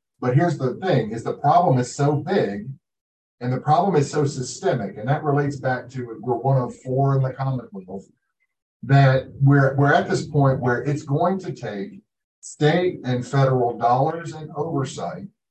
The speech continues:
to really fix this problem, not just for us, but for Hampton, for Petersburg, for Cumberland County, for Buckingham County, for all these other places that I can tell you about.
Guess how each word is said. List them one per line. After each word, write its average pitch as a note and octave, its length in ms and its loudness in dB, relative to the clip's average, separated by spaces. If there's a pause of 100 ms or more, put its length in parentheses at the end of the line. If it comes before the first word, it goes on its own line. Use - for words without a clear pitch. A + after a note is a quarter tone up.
(300)
to D3 140 2
really D3 480 2
fix - 420 -6
this D3 200 -6
problem, A#2+ 540 -2
not A2 280 0
just - 320 -6
for C#3 240 -2
us, - 440 -8 (260)
but C3+ 180 2
for C3+ 180 -2
Hampton, C3 800 -4 (240)
for C3 400 2
Petersburg, D#3+ 880 -6 (300)
for - 160 -4
Cumberland C3+ 580 -4
County, - 180 -16 (500)
for C#3 160 2
Buckingham B2+ 680 0
County, - 200 -12 (520)
for C3+ 340 0
all F3 240 4
these E3+ 200 0
other D3+ 200 0
places C3+ 520 -4
that A#2+ 160 -6
I A#2 140 -2
can A#2 160 -16
tell E3+ 300 0
you G#2 200 -4
about. - 400 -8